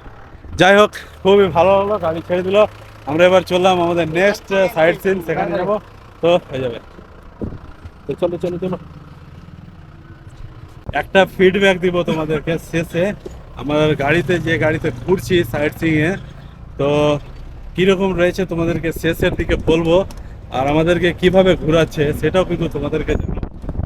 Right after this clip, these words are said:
তো চলো, এখন তোমরা মজা নাও, ভিউজ দেখো, এখান থেকে দেখো কীরকম ভিউজ আসছে, just অসাধারণ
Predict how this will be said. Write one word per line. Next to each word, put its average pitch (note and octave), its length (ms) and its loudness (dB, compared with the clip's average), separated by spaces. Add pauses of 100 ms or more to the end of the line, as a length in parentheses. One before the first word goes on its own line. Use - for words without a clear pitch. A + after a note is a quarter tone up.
(400)
তো C3+ 80 -4
চলো, G3 360 4
এখন F3 320 4
তোমরা F3+ 260 6
মজা D3+ 500 2
নাও, F#3 220 4
ভিউজ D#3 300 4
দেখো, F3 320 4 (360)
এখান D#3 240 0
থেকে E3+ 220 4
দেখো D#3+ 260 6
কীরকম D#3+ 540 -2
ভিউজ D3+ 260 -2
আসছে, E3 340 -2 (460)
just F3 300 0
অসাধারণ E3 680 2